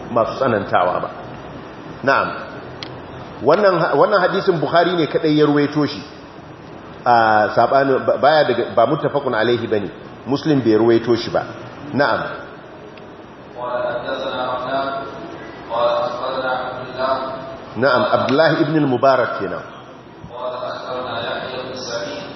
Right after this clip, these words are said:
Speaker 1: Yahya ibn Sa'id al-Ansari malamin Malik ne.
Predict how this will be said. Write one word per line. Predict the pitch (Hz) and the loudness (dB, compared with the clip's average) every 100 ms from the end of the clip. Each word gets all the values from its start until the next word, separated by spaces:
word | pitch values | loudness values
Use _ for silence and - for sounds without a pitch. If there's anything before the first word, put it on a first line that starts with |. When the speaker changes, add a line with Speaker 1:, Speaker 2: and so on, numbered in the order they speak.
| - - 113 | -12 -8 4
Speaker 1:
Yahya | 147 160 147 156 139 | 6 6 6 6 6
ibn | 156 160 | 4 2
Sa'id | - 127 156 151 - | 2 2 4 4 4
al-Ansari | - - 120 117 151 151 151 147 151 | 2 4 0 2 4 6 6 4 2
malamin | 120 147 160 135 135 | 4 4 4 4 4
Malik | 139 139 123 - | 4 4 2 0
ne. | 98 | -4